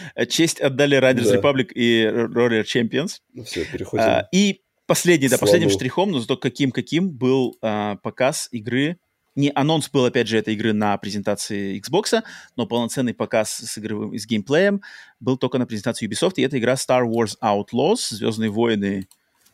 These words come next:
Speaker 1: бандиты, какие-то внезаконники.
Speaker 2: Ага.
Speaker 1: А, игра от студии Ubisoft Ma-, хотя нет, она даже не называется Ubisoft Massive, она просто называется Massive, да? Massive Entertainment, что такое.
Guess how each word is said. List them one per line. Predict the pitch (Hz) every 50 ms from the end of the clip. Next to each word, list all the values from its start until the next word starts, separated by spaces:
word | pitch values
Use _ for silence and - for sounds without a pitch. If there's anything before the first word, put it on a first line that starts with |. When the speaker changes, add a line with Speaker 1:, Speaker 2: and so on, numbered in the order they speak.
| _ _ _ - 90 -
Speaker 1:
бандиты, | - 92 - 120 113 117 104 123 156 175 - 104 101 196 - - _
какие-то | _ _ - -
внезаконники. | 113 107 104 98 - - 127 135 - - 98 92 92
Speaker 2:
Ага. | 95 92 - - - - - - - - - _ -
Speaker 1:
А, | 123 120 120 117 110 107 101 101 - - _ _ _ _ _ _ _ _ _ -
игра | 120 110 107 135 139 143 131 120 -
от | - 123 120 120
студии | - - - - 135 131 110 107 107 104 101 98 92 95 107 113
Ubisoft | 101 113 - - - 117 101 - - _ - _ _ _ _ _ _ _ _ -
Ma-, | 117 101 113 - -
хотя | - - - 107
нет, | 95 87 98
она | 95 95
даже | 101 95 104
не | 107 104
называется | 104 120 117 104 - - 95
Ubisoft | 90 - - - -
Massive, | 98 101 98
она | 98 98
просто | 123 117 117
называется | 107 98 - 107 98 107 113 123 - - -
Massive, |
да? | - 113 110 135 - - - - - _ _ _ 101
Massive | 107 - - - - 107
Entertainment, | - 107 - - 143 180 160
что | - - -
такое. | - - - 127 120